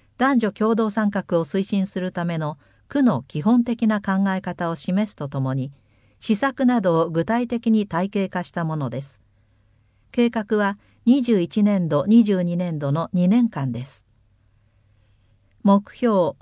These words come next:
課題など。三つの目標。一つは、仕事と生活を両立させるワークライフバランスの仕組みづくり。二つ目は、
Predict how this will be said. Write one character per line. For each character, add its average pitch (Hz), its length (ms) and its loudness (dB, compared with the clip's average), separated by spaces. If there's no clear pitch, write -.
課 165 200 0
題 220 240 0
な 196 160 0
ど。 - 140 -10
三 208 180 6
つ - 220 -8
の 226 160 2
目 135 200 -2
標。 120 340 -6
一 - 220 0
つ 247 140 -2
は、 196 240 0
仕 - 160 -2
事 240 280 2
と 233 120 -2
生 214 220 -2
活 208 280 -2
を 196 80 2
両 185 220 0
立 190 220 -4
さ 175 160 -6
せ 170 160 -2
る 160 180 -2
ワ 180 200 2
ー 220 40 -2
ク 214 160 -2
ラ 190 140 0
イ 190 80 -2
フ 180 160 -6
バ 180 140 -2
ラ 160 120 -6
ン 147 60 -6
ス 143 100 -8
の 135 140 0
仕 139 100 -10
組 185 240 0
み - 20 -4
づ 165 120 -10
く 135 160 -8
り。 - 120 -12
二 196 240 -4
つ 202 100 -6
目 180 140 -2
は、 151 200 -4